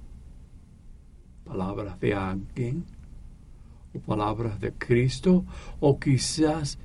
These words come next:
simplemente unos ojos que nos indican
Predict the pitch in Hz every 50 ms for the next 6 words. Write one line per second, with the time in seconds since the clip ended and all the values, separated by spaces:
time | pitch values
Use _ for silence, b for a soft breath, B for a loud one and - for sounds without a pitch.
0 | - - - - - - - 139 131 135 139 131 156 143 143 135 117 101 95 92
1 | 90 - - 95 95 92 - - - - - - - - - - - - - -
2 | - - - - - - - - - - 143 117 113 113 110 - - 160 175 165
3 | 143 151 139 123 123 - - - 143 123 113 110 107 - - 117 101 107 110 101
4 | 123 127 123 - - 123 117 113 117 117